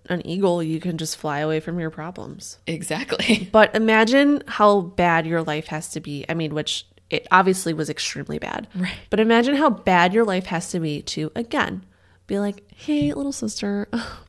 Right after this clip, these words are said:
Speaker 1: you wanna go for a walk really quick?" And, like, you take your little sister for a walk, and then you murder her, and then you have sex with her corpse, and then you
Speaker 2: No.
Speaker 1: eat her freaking bones.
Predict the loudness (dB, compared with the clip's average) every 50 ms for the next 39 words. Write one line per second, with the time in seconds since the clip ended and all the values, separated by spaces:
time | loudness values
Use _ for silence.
0 | _ _ _ -20 -20 -18 -18 -20 -20 -12 -6 -4 -2 0 2 0 2 2 2 4
1 | 4 2 0 0 -2 -2 -2 -2 -2 -2 -2 -2 -2 -2 -2 0 0 2 2 0
2 | 0 0 -2 -4 -2 -4 -4 -4 -4 -6 -6 -8 -6 -6 -6 -4 -2 -2 -2 -2
3 | -2 -2 -4 -4 -4 -4 -4 -2 -2 -2 -2 0 0 0 2 2 2 2 2 0
4 | 0 0 0 -2 -2 -4 -8 -14 -8 -6 -2 0 0 0 0 0 2 6 8 8
5 | 8 8 6 4 6 6 4 4 6 6 6 6 6 4 4 4 4 0 -4 -16
6 | -10 -2 0 2 4 6 6 6 6 6 6 4 4 4 6 4 4 6 6 6
7 | 6 6 6 6 8 8 8 8 8 6 6 4 -2 -8 -8 -10